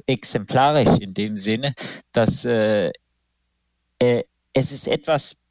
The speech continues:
was, äh, es ist immer die kle-, ganz kleine, äh, ein ganz k-, etwas, was fast, äh, nicht, ähm,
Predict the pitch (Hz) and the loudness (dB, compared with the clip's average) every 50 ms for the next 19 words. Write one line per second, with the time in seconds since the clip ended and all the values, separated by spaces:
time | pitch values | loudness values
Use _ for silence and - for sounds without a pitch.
0 | _ _ - - - 135 127 135 - - - - - - _ _ _ _ _ _ | _ _ -8 -2 0 0 2 0 0 -2 -4 -6 -8 -10 _ _ _ _ _ _
1 | _ _ _ _ _ _ _ - - _ _ _ _ _ _ _ _ _ _ _ | _ _ _ _ _ _ _ -20 -20 _ _ _ _ _ _ _ _ _ _ _
2 | _ - 107 110 107 104 101 110 110 107 107 107 104 98 90 76 - - - - | _ -8 -6 -6 -6 -6 -6 -6 -6 -6 -6 -6 -6 -6 -6 -8 -8 -8 -10 -10
3 | - - - - - - - - - _ _ _ - - - - 165 160 - - | -12 -12 -14 -16 -18 -18 -20 -20 -20 _ _ _ -4 -2 -2 -2 -2 -4 -4 -4
4 | - 196 196 208 214 165 175 175 - - 160 165 156 - 98 - - _ _ _ | -4 -2 0 0 0 0 -2 -2 0 2 2 2 2 2 0 -4 -6 _ _ _
5 | _ - - 170 190 196 - - - - - 165 165 175 180 196 196 196 160 123 | _ -2 0 0 0 0 0 -2 0 2 4 4 4 4 4 4 4 4 4 6
6 | - - - - _ _ - - 110 120 127 127 120 120 120 110 98 95 104 104 | 4 2 0 -2 _ _ -6 -2 2 2 4 4 4 2 2 0 0 0 0 0
7 | - - 117 - - 113 117 - - - - - - - _ _ _ _ _ _ | 0 0 -2 -2 -2 -4 -4 -6 -10 -16 -16 -16 -20 -20 _ _ _ _ _ _
8 | _ _ - 123 135 139 131 - _ _ _ _ _ _ _ _ _ _ _ _ | _ _ -2 0 0 -2 -6 -14 _ _ _ _ _ _ _ _ _ _ _ _
9 | _ _ _ _ _ _ _ _ _ _ _ - 156 160 175 170 - - - - | _ _ _ _ _ _ _ _ _ _ _ 0 0 0 0 0 -2 -2 -2 -2
10 | - - - _ _ - 151 143 - 139 - - 127 107 - _ - - - - | -2 -4 -6 _ _ -4 -2 -2 0 -2 -2 -2 -4 -8 -8 _ -14 -8 -4 -4
11 | 165 - 175 151 - - - - _ - - 127 139 139 - - - - 165 165 | -2 0 0 0 0 0 -4 -8 _ -8 -4 -2 0 0 0 -2 -2 0 0 0
12 | 156 - - - - - - - - 104 123 131 127 127 123 117 98 - 101 - | 2 0 -2 -4 -8 -10 -12 -8 -4 -2 0 2 2 2 0 -2 -4 -10 -14 -14
13 | - - 143 151 160 180 165 - - - - - 143 135 131 127 123 123 120 117 | -12 -10 -6 -4 -2 -2 -2 -2 -4 -6 -6 -6 -6 -6 -4 -4 -4 -4 -6 -6
14 | 113 113 113 104 110 110 107 104 98 | -6 -8 -8 -8 -10 -10 -10 -12 -14